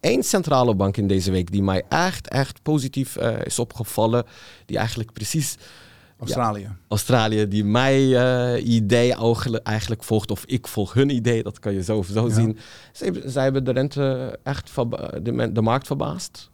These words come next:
Speaker 2: Ja.
Speaker 1: Nul punt vijf procent
Speaker 2: Ja.
Speaker 1: omhoog gegaan. Waarom? Inflatie is te snel gestegen. Zij zien dat, eh, als een probleem en willen daar tegenaan vechten.
Speaker 2: Ja.
Speaker 1: Eh, ja, en dat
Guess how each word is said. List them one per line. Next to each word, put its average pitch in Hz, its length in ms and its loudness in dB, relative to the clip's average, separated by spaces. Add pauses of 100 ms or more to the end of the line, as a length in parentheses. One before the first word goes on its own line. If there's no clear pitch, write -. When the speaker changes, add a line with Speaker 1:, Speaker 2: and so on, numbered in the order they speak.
Speaker 2:
Ja. 127 60 -2
Speaker 1:
Nul 127 100 4
punt 123 200 -2
vijf 113 200 0
procent 120 380 -2
Speaker 2:
Ja. 110 60 -2
Speaker 1:
omhoog 101 280 -2
gegaan. 131 420 -8 (240)
Waarom? 110 520 2
Inflatie 117 480 -4
is - 160 -6
te 135 140 -8
snel 135 240 -2
gestegen. 120 680 -4 (680)
Zij 104 400 0
zien 117 280 2
dat, 110 280 -2
eh, 87 240 -4
als - 200 -8
een 107 80 -6
probleem 139 560 -2
en 104 160 -8
willen 101 200 -6
daar 92 300 -6
tegenaan 117 500 -2
vechten. 127 420 -4
Speaker 2:
Ja. 120 160 -4 (480)
Speaker 1:
Eh, - 260 -10 (120)
ja, 190 220 -4
en 107 160 -4
dat 117 160 -6